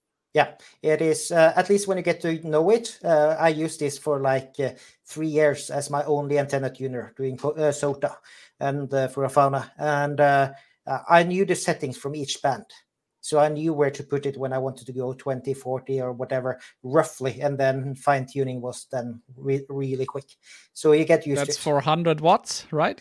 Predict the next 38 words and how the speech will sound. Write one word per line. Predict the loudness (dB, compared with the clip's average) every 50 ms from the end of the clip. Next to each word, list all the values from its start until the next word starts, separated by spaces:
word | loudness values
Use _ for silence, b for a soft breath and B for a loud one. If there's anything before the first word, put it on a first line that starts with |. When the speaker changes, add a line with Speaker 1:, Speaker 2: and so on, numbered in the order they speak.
| -12 -12
Speaker 2:
Or | -8 -6 -6 -6 -8 _ _ _ -12
Speaker 1:
Uh, | -2 4 6 8 10 10 12 12 12 12 12 12 12 12 10 10 8
he | 6 2 -2 -4
said | -2 2 4 4 6 4
it | 2 -2
s-, | -4 -8 -10 -10 -10 -10
should | -8 -6 -6 -6 -4
go | -4 -2 -2
up | -2 -2 -2 -4
to | -6 -6
hundred | -6 -6 -8 -8 -10 -8
fifty | -6 -6 -6 -6 -6 -6 -6
or | -4
so. | 0 0 0 0
It, | -2 -4 -6 -8 -4
I | -2 0 2
never | 2 2 2 0 -2
smoked | -2 -2 0 -2 -2 2 0
it, | 0 0 0 0
but | 4 4
I | 6 6
mostly | 6 4 0 -2 -4 -6 -4 -4 -2
used | -4 -4 -4 -6
it | -6 -4
with | -4 -6 -6 -6 -6
the | -8 -10
ten | -8 -4 -2 -2 -2 -2
watts. | -6 -10 -12 -14 -18 -18 -20 _ _ _ _ _ _ _ _ _ _ _ -18
Speaker 2:
Okay. | -18 -16 -18 -20 -20 _ _ _ _ _ _ _ _ _ _
Speaker 1:
Yeah, | -2 -2 -2 -2 -6 0
not | 0 0 2 2
with | 2 0 2 0
it. | -4 2 4
This | 4 4 4 4
has | 4 4 4 2
a | -2 -6 -6 -10 b b b b b b b b _
decent | -16 -10 -6 -2 -2 -2 -2 -2 -4 -6 -6 -8
tuner, | -10 -2 0 0 2 2 0 -2 -4